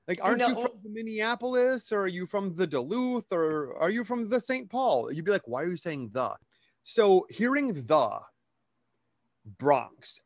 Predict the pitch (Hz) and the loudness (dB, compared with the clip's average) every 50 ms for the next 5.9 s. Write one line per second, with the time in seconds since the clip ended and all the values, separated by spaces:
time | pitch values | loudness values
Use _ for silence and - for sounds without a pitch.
0 | _ 160 160 180 190 214 226 208 160 - - - 202 185 - 175 156 151 - 131 | _ 4 4 6 6 4 4 2 -2 -4 -4 -2 0 0 2 2 2 2 0 -2
1 | 131 123 120 117 113 110 104 101 104 110 - - 170 175 180 170 143 - 190 185 | -6 -6 -6 -4 -4 -6 -6 -8 -12 -14 -6 -4 -2 0 0 -2 2 4 4 4
2 | - - 226 226 220 - 269 240 214 180 185 180 - - _ _ _ _ _ _ | 4 2 0 -2 0 -2 -2 -2 2 2 2 2 0 -4 _ _ _ _ _ _
3 | - _ _ _ _ _ _ _ _ _ _ - 208 240 247 277 254 240 190 170 | -20 _ _ _ _ _ _ _ _ _ _ 0 2 2 2 2 2 2 2 2
4 | 196 208 240 240 220 208 185 190 196 190 175 165 147 160 156 160 170 - - - | 2 4 4 4 4 6 4 2 0 0 -2 0 0 0 0 0 -4 -8 -12 -14
5 | - - - _ _ _ _ _ _ - 226 - - 190 185 180 180 | -14 -14 -16 _ _ _ _ _ _ -8 -6 -6 -6 -8 -10 -12 -14